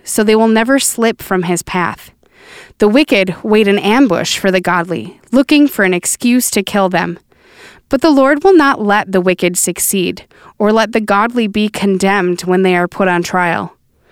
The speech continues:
Put your hope in the Lord. Travel steadily along his path.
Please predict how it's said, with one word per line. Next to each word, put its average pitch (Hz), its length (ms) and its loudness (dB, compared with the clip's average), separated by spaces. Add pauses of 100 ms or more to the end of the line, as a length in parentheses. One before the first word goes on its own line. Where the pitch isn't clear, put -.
(460)
Put 285 260 0
your 330 140 4
hope 233 340 -2
in 214 140 -2
the 214 80 2
Lord. 180 400 0 (300)
Travel 226 400 -2
steadily 277 580 0
along 202 460 2
his 185 240 -4
path. - 520 -8